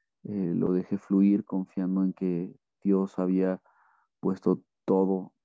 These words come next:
todo, todo, todo para que pudiera darse, pues, esas, esas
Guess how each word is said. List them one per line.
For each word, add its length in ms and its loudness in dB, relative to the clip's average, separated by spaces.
todo, 420 -2
todo, 280 -2
todo 380 -2
para 260 -10
que 140 -8
pudiera 460 2
darse, 500 0
pues, 200 -2
esas, 460 0
esas 420 -6